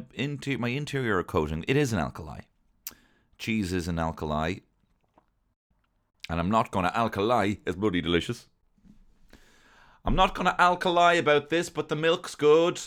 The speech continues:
Ma'am. Unlistenable.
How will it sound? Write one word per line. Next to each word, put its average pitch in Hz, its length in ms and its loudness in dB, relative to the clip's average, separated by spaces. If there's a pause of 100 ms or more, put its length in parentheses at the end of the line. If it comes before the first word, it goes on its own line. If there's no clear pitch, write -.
(140)
Ma'am. 180 920 4 (3750)
Unlistenable. 104 960 -4